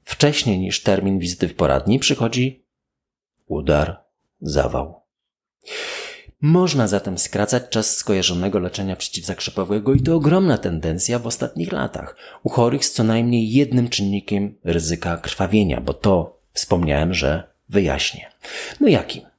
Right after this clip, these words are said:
No na przykład wiek powyżej siedemdziesiątego piątego roku życia. Liczba płytek poniżej stu tysięcy.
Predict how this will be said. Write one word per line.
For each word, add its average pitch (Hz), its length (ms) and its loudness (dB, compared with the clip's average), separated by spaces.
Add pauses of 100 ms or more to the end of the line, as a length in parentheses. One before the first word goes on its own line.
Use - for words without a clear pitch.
(140)
No 254 80 0
na 226 120 2
przykład 151 400 0
wiek - 440 2
powyżej 98 420 2
siedemdziesiątego 90 760 -2
piątego 78 420 -4
roku - 260 -8
życia. - 300 -10 (1400)
Liczba 151 280 2
płytek 117 480 2 (280)
poniżej 95 360 0
stu - 220 -6
tysięcy. - 760 -10